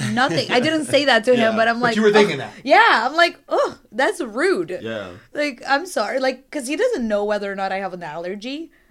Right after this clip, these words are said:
Speaker 1: And I feel like those things need to be taken seriously. I understand that some people are, people are just a pain in the butt and they're just picky, but I don't eat certain things and I don't want animals in my food and I wanna <laughs> make sure of what's in it.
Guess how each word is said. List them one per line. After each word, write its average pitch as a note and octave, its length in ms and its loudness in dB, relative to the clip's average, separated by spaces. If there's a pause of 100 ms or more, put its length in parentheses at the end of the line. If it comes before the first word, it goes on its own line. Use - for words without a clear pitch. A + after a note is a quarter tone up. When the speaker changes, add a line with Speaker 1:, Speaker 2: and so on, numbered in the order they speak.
Speaker 1:
And A#3 80 -6
I A#3 60 -4
feel C4+ 140 -6
like C#4 220 -4
those A#3+ 220 -6
things C4 260 -10
need A#3 240 -4
to A3+ 80 -12
be G3 120 -12
taken G3 320 -10
seriously. F3+ 760 -12
I G#3 120 -6
understand B3 480 -12
that D#3+ 100 -14
some F3 140 -14
people E3+ 220 -14
are, - 100 -18
people F#3+ 260 -12
are E3+ 80 -8
just E3 260 -14
a F3+ 40 -20
pain E3 340 -20
in E3 60 -18
the D#3+ 60 -18
butt D3 340 -16 (500)
and E3 240 -14
they're E3+ 200 -6
just E3 240 -16
picky, G#3+ 320 -10
but E3 400 -10 (300)
I - 140 -14
don't B3 260 -4
eat F#3 240 -14
certain D#3+ 380 -16
things F#3 360 -12
and D#3 120 -16
I C#3+ 140 -18
don't G3 180 -12
want F3 280 -14
animals F3+ 440 -14
in B3 120 -6
my C#4+ 120 -14
food C#4+ 360 -8
and E3+ 160 -8
I F#3+ 60 -8
wanna A3+ 220 -2
<laughs> A#3+ 120 0
make C4 180 -6
sure C#4 400 2
of C#4+ 140 -6
what's C4+ 320 -8
in F4 200 -4
it. E3 240 -14